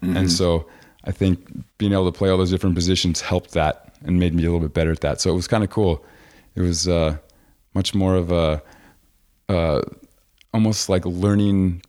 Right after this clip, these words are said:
Speaker 2: people's, I don't know, mannerisms and body languages. Like, I was studying that almost more than the game, you know, it was weird.
Speaker 1: Yeah.
Speaker 2: But it was cool because it, it made you really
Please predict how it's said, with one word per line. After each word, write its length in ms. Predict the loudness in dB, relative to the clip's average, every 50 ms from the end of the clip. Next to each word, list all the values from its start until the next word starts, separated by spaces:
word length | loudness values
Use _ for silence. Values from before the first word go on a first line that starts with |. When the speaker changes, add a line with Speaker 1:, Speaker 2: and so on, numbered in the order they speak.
| _
Speaker 2:
people's, 600 | -2 -2 0 0 2 0 0 0 0 -2 -6 -8 -6 -2
I 60 | 0
don't 80 | 0
know, 80 | 2 2
mannerisms 640 | 2 2 2 2 2 2 2 0 0 0 -2 -2 0
and 140 | -2 0 0
body 240 | 0 2 2 2
languages. 500 | 2 2 0 0 0 -2 -2 -2 -4 -4
Like, 120 | -4 0 0
I 40 | 2
was 120 | 2 2
studying 420 | 0 0 2 2 2 2 0 0
that 160 | 0 0 2 2
almost 260 | 2 0 0 0 0
more 240 | 0 2 2 2 2
than 260 | 2 2 2 2 2
the 80 | 0
game, 360 | 0 0 0 2 2 0 0 0
you 100 | 0 2
know, 120 | 2 2
it 20 |
was 160 | 2 0 -2 -2
weird. 360 | 0 2 2 2 0 0 0
Speaker 1:
Yeah. 380 | 0 0 2 2 0 -2 -4 -6 -12 _ _ _ _ _
Speaker 2:
But 160 | -2 0 0
it 80 | 2 0
was 140 | -2 -4
cool 220 | -2 0 0 2 2
because 260 | 2 0 0 0 2
it, 200 | 0 0 0 0
it 200 | -2 -2 -2 -2 -8 -16 _ _ _ _ _
made 460 | -2 0 0 2 2 2 2 0 0
you 160 | 0 0 0 0
really 540 | 0 0 0 2 2 2 2 2 0 -2